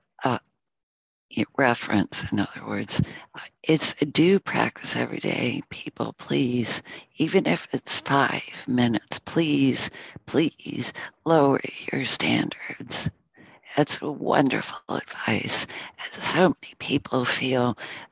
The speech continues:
that they can't practice unless they have twenty minutes or forty-five minutes and quiet.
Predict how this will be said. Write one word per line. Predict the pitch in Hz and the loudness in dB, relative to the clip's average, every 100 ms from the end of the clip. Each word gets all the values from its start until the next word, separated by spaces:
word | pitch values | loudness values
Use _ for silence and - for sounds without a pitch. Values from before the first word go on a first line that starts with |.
| - | -2
that | 135 120 113 - - - _ - | 4 6 4 0 -20 -20 _ 0
they | 147 139 | 4 4
can't | - 151 143 120 _ | 2 4 6 4 _
practice | - 127 127 - 147 131 - | -2 2 0 0 0 0 0
unless | 117 - - - | -4 -2 -2 0
they | 139 | -2
have | 127 127 - - 120 - - - - | 0 -4 -6 -16 -12 -12 -12 -18 -10
twenty | 123 147 135 _ - | 0 2 2 _ -4
minutes | 127 113 113 - - 127 | -2 0 -4 -6 -10 -8
or | 123 | -8
forty-five | - 131 135 117 - - - | -6 -4 -2 -4 -4 -4 -4
minutes | - - - - - | -6 -6 -12 -6 -2
and | 131 - - - - | -2 -4 -10 -16 -14
quiet. | - - - - - - 117 - | -6 -4 -4 -8 -8 -2 -2 -2